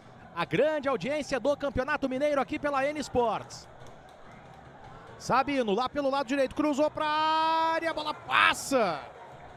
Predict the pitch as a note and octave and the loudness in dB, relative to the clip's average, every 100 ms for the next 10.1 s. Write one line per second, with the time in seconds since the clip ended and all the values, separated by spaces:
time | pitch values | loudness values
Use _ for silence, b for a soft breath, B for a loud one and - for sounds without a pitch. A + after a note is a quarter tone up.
0 | - - - C#3 C#4 D4+ D4+ E4 D#4+ G3 | -20 -20 -2 4 4 2 0 -2 -2 2
1 | C4 D#4 - D4+ C#4+ D4+ C#4+ C#4 C4+ E4 | 4 6 4 0 2 0 0 0 0 -2
2 | D4 C#4+ D4+ D4+ D4 C#4+ - D4+ D4 D4 | -4 -6 -2 2 4 4 2 0 2 0
3 | - C#4+ D#4 D4 C#4 D4 D#4+ D4 A#3+ D4 | 0 -4 -2 0 0 2 2 2 0 0
4 | C#4+ G3+ A3+ C4 - G3+ A3 C#4 D4 C#4 | 0 0 -2 -4 -2 4 4 4 0 2
5 | F3+ A3 C4 C4+ B3+ - D#4 B3+ A#3+ - | 4 4 2 -2 -4 0 0 2 0 0
6 | F#3+ A3 C4 C#4 A#3 C4 - B3+ A#3+ F#3+ | 0 2 0 0 0 0 -2 0 0 -2
7 | B3+ C#4 C4+ C4 A#3 G#3 C4 C4 A3 A3+ | -2 0 0 2 2 2 2 2 0 0
8 | D#4 D4+ - C#4+ - C4+ B3+ B3 B3 A#3+ | 0 0 2 2 2 0 2 0 0 0
9 | F3 G#3+ D#4 C4+ B3+ A#3+ - B3 D4+ D4 | 2 2 4 2 2 0 0 -2 0 0
10 | C#3+ | 0